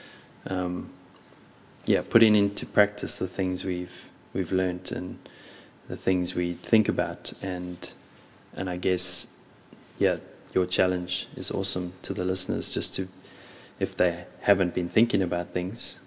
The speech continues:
or, um, specifically the, the, the learnings of, of the, the year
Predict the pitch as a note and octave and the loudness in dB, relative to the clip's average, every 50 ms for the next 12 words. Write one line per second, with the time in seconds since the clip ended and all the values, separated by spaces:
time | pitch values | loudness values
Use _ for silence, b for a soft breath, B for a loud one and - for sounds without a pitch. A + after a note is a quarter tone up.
0 | - - - - G2+ F#2 F2 F2 E2+ E2 - - - - - - - - - - | -20 -20 -12 -8 -6 -4 -4 -4 -6 -8 -10 -14 -20 -20 -20 -20 -18 -10 -8 -6
1 | - - - - - - - - - - - - - - - - - - - F#2+ | -4 -4 -6 -8 -8 -12 -18 -20 -20 -20 -18 -14 -12 -12 -6 -4 -2 -2 -2 -2
2 | - G2 - - F#2+ F#2 F2+ F#2 - B B B B B B B - - - - | -2 -4 -2 0 0 0 -2 -4 -8 B B B B B B B -20 -10 -4 -4
3 | F2+ F2 - - - - - - - - - - - - F#2 - - - - - | -4 -4 -4 -10 -20 -20 -20 -20 -20 -20 -20 -10 -8 -8 -8 -8 -12 -6 -2 0
4 | F#2 F2+ F2+ F#2+ G2 G2+ G2+ F#2+ F#2+ F#2+ F#2 F#2 F#2+ F#2+ F#2+ - - - - - | 2 4 6 6 6 6 4 4 2 0 0 -2 -2 -2 -4 -6 -10 -10 -14 -18
5 | - - - - - - - - - - G2 G2 F#2+ - G2 G2 G2+ G2+ - - | -20 -20 -20 -20 -20 -20 -20 -20 -14 -10 -10 -10 -6 -4 -4 -4 -2 -4 -6 -4
6 | G2+ G2 F#2+ F#2+ F#2+ F#2+ G2+ G2 | -4 -4 -2 -2 -4 -4 -6 -8